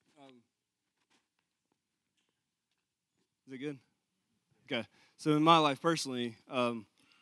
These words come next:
down in Big Stone at, at a season, um, when things kind of got really active with me, me and, me and Mitch were hanging out every day.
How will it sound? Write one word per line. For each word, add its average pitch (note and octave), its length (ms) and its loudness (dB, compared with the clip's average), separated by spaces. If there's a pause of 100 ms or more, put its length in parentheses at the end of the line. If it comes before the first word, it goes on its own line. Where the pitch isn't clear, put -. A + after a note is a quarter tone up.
down D3+ 180 4
in C3+ 60 -4
Big C3+ 140 0
Stone D3+ 380 -2
at, C3 100 -8 (440)
at C3 60 -8
a B2 60 -8
season, C3 540 -4 (240)
um, A#2 320 -12 (580)
when C3+ 140 -6
things D3+ 280 2
kind C3 200 0
of B2+ 60 -8
got B2+ 180 -4
really C3+ 280 -4
active B2 380 -2
with A#2+ 200 -10
me, A#2+ 380 -8
me C3+ 200 0
and, B2 240 -2 (120)
me D3 160 0
and C3+ 80 2
Mitch C3+ 220 2
were B2 80 -6
hanging B2+ 240 -6
out B2+ 180 -4
every B2+ 200 -6
day. B2 300 0